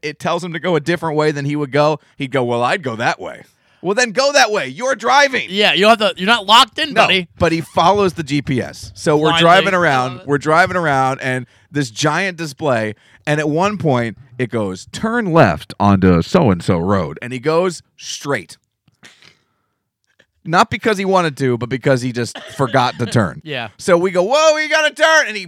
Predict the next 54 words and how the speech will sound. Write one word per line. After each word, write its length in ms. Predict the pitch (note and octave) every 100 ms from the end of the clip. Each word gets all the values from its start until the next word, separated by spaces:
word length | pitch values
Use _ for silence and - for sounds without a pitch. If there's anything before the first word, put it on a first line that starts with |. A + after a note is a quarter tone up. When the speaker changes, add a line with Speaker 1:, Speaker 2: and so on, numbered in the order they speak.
| D#3
Speaker 1:
slams 460 | - G3 A3 C#4
on 120 | B3+ B3+
the 80 |
brakes, 560 | G3 F3+ D3+ D#3 - - _ _
throws 520 | _ - - B3 C4+ C4
it 120 | C4+
in 120 | C4
reverse. 600 | A#3 G#3+ G3 E3+ D3+ E3
Speaker 2:
Oh, 60 | A3+
my 120 | F4+
gosh. 320 | C4+ E4+ C4 C#4+
Speaker 1:
Now, 120 | G3+
luckily, 340 | A#3+ C4 G#3+
we're 200 | F#3+ F#3
in 60 | E3
Amish 400 | D3 D3 C#3 B2
country. 360 | - A2 A2 G3
Speaker 2:
Oh, 160 | F#3+ D#3+
Speaker 1:
We're 120 | D3
in 40 |
Speaker 2:
okay, 100 | D3
Speaker 1:
Lancaster 200 | C3+ C#3+
Speaker 2:
yeah. 160 | D3 B2
Speaker 1:
County. 200 | B2 C3
So 100 | C#3
there's 160 | G#3+ G3+
nobody 300 | A#3 G3 F3
around, 300 | F3 C3 A#2+
backs 320 | D#3 F3+ -
it 120 | E3
up, 240 | D#3 D3+ - - -
and 180 | C#3+ C#3+
makes 220 | C#3+ C#3
the 100 | -
turn. 420 | A#2+ D3 A#2 E2+ - - - -
And 140 | D#3
then 80 | D#3+
we 100 | E3+
get 160 | D#3+ F3+
on 100 | E3
this 180 | F#3
road. 160 | D3+ B2+
It 40 |
goes, 300 | A2+ A#2 A#2 C3
"In 220 | B2+ B2+
two 320 | - E3+ G3
point 500 | - F3+ D3+ C3+ -
three 460 | - - D3 F#3+ F#3
miles, 560 | A#2+ E2+ - F2 F2+ - - -
turn 320 | - G#3+ F#3+
left 300 | D#3 D#3+ -
onto 380 | - G#2+ G2+ F#2+
Main 360 | F#2 G2 F#2+ E2+
Street." 460 | E2 - D2+ -